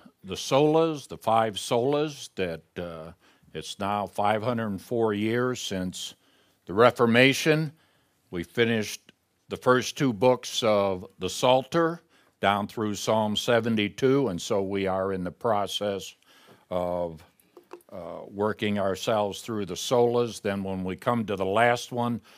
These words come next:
Soli Deo Gloria, I will work through and probably do a couple of months probably on what it means for us to glorify God. After we finish that, Lord willing, we will be in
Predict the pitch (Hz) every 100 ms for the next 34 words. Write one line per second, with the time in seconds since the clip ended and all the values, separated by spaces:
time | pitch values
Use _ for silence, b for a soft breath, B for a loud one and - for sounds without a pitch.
0 | B - 135 127 120 95 127 131 113 107
1 | 95 120 135 139 139 139 139 - b b
2 | b - 98 98 98 92 110 117 113 127
3 | 113 113 95 92 - 117 104 98 98 90
4 | 76 107 104 95 78 120 - 95 90 98
5 | 107 95 - - b b b b _ -
6 | 101 95 98 85 95 92 92 92 92 87
7 | 85 101 127 135 - 101 98 92 90 -
8 | 101 92 - - 101 82 - - b b
9 | _ 101 82 101 95 95 85 110 90 87
10 | 82 110 101 82 80 85 - 90 90 78
11 | 104 92 82 - 113 131 139 - b b
12 | - 92 92 85 98 101 101 104 98 b
13 | _ - 95 90 92 80 98 95 95 101
14 | 98 95 90 90